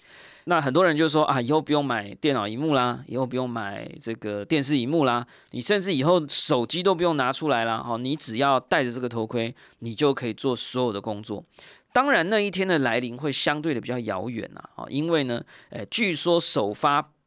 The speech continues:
不到一百万台，而且，呃，是 early next year，我自己估计大概是明年的六七月才会上市。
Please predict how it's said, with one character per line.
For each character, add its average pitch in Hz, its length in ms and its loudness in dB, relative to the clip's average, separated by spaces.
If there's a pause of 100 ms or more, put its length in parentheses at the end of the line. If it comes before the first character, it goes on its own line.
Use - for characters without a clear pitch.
不 123 160 -8
到 143 440 2
一 170 100 -2
百 101 220 -4
万 120 260 -2
台， - 180 -10 (420)
而 131 180 2
且， 120 320 -2 (180)
呃， 98 280 -10
是 117 160 -8 (100)
early 175 440 4
next 156 360 0
year， 135 280 -2
我 120 200 -2
自 190 160 -2
己 135 100 -2
估 151 220 -4
计 143 180 -4
大 135 100 0
概 123 100 0
是 123 140 -8
明 117 300 -6
年 123 180 -2
的 113 120 -6
六 135 200 4
七 113 260 -2
月 117 140 -2
才 110 160 -12
会 110 80 -10
上 104 300 -6
市。 - 220 -8